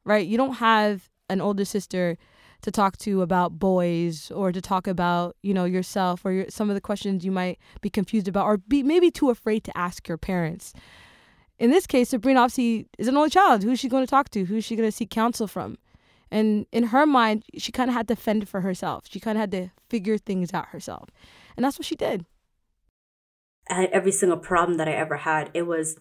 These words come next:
Speaker 2: figure it out yourself before you speak of it. It's hard, though, because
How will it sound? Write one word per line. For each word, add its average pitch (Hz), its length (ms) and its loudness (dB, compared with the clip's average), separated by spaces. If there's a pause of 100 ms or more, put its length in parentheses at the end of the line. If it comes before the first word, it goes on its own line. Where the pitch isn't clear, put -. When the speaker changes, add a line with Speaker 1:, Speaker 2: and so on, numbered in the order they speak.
Speaker 2:
figure 180 320 0
it 160 80 0
out 151 180 -2
yourself 156 360 -6
before 156 260 -10
you 156 140 -6
speak 165 320 -6
of 143 100 -8
it. 143 200 -8 (440)
It's - 200 -2
hard, 196 640 2
though, 156 240 0
because 160 560 -2